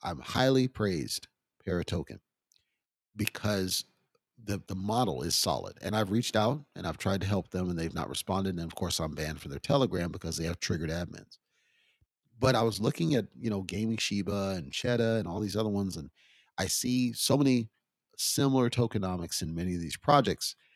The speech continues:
and then just their community is crap. And arguably, I think Para Inu or Para Token, I think their problem isn't necessarily a crap community. I think that they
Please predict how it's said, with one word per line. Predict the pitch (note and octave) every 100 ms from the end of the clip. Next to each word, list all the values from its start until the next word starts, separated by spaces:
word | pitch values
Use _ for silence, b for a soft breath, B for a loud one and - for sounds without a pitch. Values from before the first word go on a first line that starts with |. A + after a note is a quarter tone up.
| b _
and | A2 A2
then | G#2+ G2+
just | F#2 F2+ -
their | F2+ D#2+
community | - F2+ F2+ D#2
is | D2 -
crap. | - E2 - - -
And | A2+ - -
arguably, | D#3+ B2+ G2+ E2+ D#2+
I | D2
think | - F#2+ - - _ _
Para | - A#2+ G2
Inu | G#2+ G2+ F#2+ F#2
or | D2+
Para | G2+ F#2+
Token, | - A2 G#2+ C2 B1+ _ _ _ -
I |
think | G#2 C3+
their | B2+
problem | B2 G#2 G2 F#2+
isn't | F#2+ F2+
necessarily | F2+ - F2
a | D2
crap | - F2 -
community. | D2+ E2 F#2+ G#2 A2 B B B B -
I | F2
think | - G#2+ -
that | E2
they | F#2 G2+ A2+